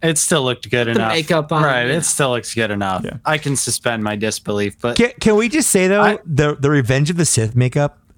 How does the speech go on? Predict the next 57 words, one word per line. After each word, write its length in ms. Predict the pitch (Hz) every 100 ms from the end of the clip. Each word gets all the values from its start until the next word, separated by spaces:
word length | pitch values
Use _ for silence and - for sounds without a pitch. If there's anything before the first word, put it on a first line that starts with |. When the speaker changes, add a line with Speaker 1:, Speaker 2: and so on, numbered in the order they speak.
| _
Speaker 4:
is 160 | 120 101
weird. 400 | 95 95 98 104 - _ _ _ _
Like, 160 | 143 143
it 60 |
looks 240 | 120 120 -
weird. 380 | 98 92 92 - _ _ _ _ _ _ _ _ _ _ - -
Speaker 3:
I've 140 | 151
always 260 | 214 233 160
really 200 | 185 143
Speaker 1:
It 40 | 127
de- 80 | 156
Speaker 3:
liked 180 | 180 127
it 260 | 120 -
because 200 | 135 147
I 100 | 147
just 160 | 139 -
Speaker 1:
I 20 |
Speaker 3:
grew 220 | 135 131 131
up 80 |
Speaker 4:
Well, 220 | - 247 165
Speaker 3:
with 80 |
it. 160 | - 233
So 80 | 196
Speaker 4:
I, 60 |
Speaker 3:
I've, 60 | 240
Speaker 4:
I'm 260 | 208 202 240
Speaker 3:
I've 40 |
Speaker 4:
used 120 | 277 -
to 60 |
Speaker 3:
really 80 | 208
Speaker 4:
seeing 200 | 220 202
him 120 | 190
Speaker 3:
liked 100 | 180
Speaker 4:
in 60 | 165
Speaker 3:
it. 20 |
Speaker 4:
re-, 60 | 190 170
in 60 |
re-, 200 | 160 156 -
in, 200 | 147 143
uh, 120 | 135
Return 260 | 135 175 156
of 80 |
the 80 | 120
Jedi, 360 | 127 120 110 117 - - _
and 160 | 151 147
he 80 | 185
just 160 | 202
Speaker 3:
Yeah. 40 | 208
Speaker 4:
looks 120 | 214
like 100 | 214
a 80 | 190
wrinkled 320 | 147 165 170
Speaker 2:
Yeah. 80 | 151
Speaker 4:
old 160 | 143 139
man. 440 | 131 156 139 135
And 180 | 139 139
in, 240 | 135 135